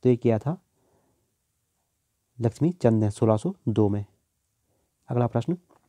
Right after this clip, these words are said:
इनमें से कौन सी पुस्तक रुद्रचंद की नहीं है? तो देखो, रुद्रचंद ने कुछ पुस्तकों की रचना भी की है, जिसमें ययाति चरित्रम, त्रैवणिक धर्म निर्णय और उषा रुद्रगोदया, ये तीनों हैं रुद्रचंद की।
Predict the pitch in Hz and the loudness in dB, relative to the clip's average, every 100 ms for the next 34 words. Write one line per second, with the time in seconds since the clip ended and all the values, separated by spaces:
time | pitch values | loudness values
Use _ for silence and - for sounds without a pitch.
0 | _ _ _ _ 135 117 113 - 117 110 | _ _ _ _ 0 2 2 0 0 0
1 | 123 127 127 143 131 120 113 113 110 175 | -2 -4 -6 -2 -2 -2 -2 -2 -2 -4
2 | 170 107 104 107 - - _ 120 131 160 | -2 -2 -2 -4 -8 -20 _ -4 0 0
3 | 147 - 135 123 120 123 - 127 120 120 | -2 -2 -2 0 0 -2 -4 -2 0 0
4 | 123 123 117 107 123 120 151 - _ _ | 0 0 0 0 -2 -2 -4 -12 _ _
5 | _ - 113 143 127 127 120 113 110 104 | _ -10 -2 2 4 2 0 -2 -2 0
6 | 123 151 - _ _ _ _ _ _ _ | -2 -2 -8 _ _ _ _ _ _ _
7 | 127 127 120 - 123 120 - 120 117 131 | 4 4 4 0 0 0 -2 -2 0 -2
8 | 151 _ - 127 - 127 143 147 127 113 | -6 _ -12 -12 -4 -2 -2 -2 -2 0
9 | 117 110 104 - _ _ _ - 117 - | -2 -2 -6 -10 _ _ _ -4 0 0
10 | 113 123 139 120 - 110 104 | 0 -2 -4 -6 -6 -6 -6